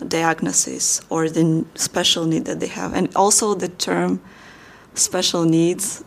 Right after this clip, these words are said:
it's also a little bit tricky for me because I feel like going to school,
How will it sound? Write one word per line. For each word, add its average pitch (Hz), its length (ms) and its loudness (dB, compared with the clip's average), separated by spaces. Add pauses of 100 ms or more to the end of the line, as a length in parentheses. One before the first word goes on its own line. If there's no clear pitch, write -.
(100)
it's - 320 -4
also 170 580 -2 (500)
a 175 40 0
little 175 180 2
bit 170 100 -6
tricky 170 300 0
for 226 200 0
me 226 360 2 (520)
because 180 800 2 (320)
I 190 80 0
feel 214 240 -2
like 196 360 0 (760)
going 196 380 2
to 190 120 -2
school, 170 540 2